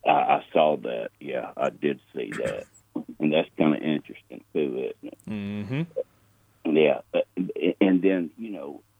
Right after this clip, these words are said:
Speaker 1: and you look back past the last couple of years, th-, there have been other instances.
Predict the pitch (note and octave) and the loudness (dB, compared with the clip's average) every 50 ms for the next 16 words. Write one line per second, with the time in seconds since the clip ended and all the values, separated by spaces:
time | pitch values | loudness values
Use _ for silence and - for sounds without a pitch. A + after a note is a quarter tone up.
0 | _ _ _ _ - - _ _ G2+ F#2+ F#2 F2+ F2 E2 - _ - F2 G2+ G2+ | _ _ _ _ -20 -20 _ _ -4 0 2 2 2 2 -2 _ -12 -10 -8 -2
1 | F2 G2+ G2 - - F2+ F2+ - - _ _ _ - - - _ - - E2+ F2 | 2 2 2 2 2 -2 -2 -2 -2 _ _ _ -20 -20 -20 _ -8 -4 -4 -4
2 | E2+ - _ D#2 D2+ D2+ E2+ E2 D2 D#2 - - _ _ - C#2+ - _ - D2+ | -4 -6 _ -10 -6 -2 0 0 0 0 -2 -6 _ _ -6 -6 -6 _ -8 -6
3 | C#2 B1 D2+ E2 D#2 D2+ C#2 C2 A#1 - _ _ - - - _ D#2+ E2+ D2+ G2+ | -4 -2 0 0 2 2 0 -2 -4 -6 _ _ -10 -10 -8 _ 2 4 4 4
4 | C3+ - - C3 G2 F#2 E2+ E2+ D2+ - - G#1 B1+ D2 - - _ _ - - | 4 2 2 2 4 4 2 0 -2 -4 -8 -8 -6 -8 -8 -10 _ _ -18 -18
5 | - _ _ - - - | -18 _ _ -10 -10 -10